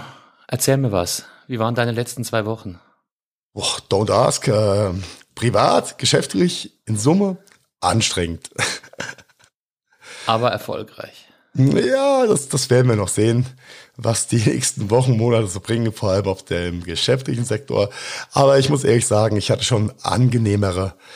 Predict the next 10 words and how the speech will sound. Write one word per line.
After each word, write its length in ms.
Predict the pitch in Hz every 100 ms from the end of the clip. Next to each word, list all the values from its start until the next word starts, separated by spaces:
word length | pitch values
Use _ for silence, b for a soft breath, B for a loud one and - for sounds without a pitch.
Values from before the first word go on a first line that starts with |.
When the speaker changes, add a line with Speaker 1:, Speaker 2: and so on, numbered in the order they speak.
| B B B
Speaker 2:
äh, 280 | - 107 92
Tage 420 | - 110 107 120
und 180 | 104 101
Wochen 440 | 98 98 104 104 95
mit 180 | 92 -
weniger 400 | 92 101 95 90
Brainfuck 600 | - 90 90 - 95 -
auf 160 | 92
gut 200 | - 101
Deutsch. 300 | 92 101 -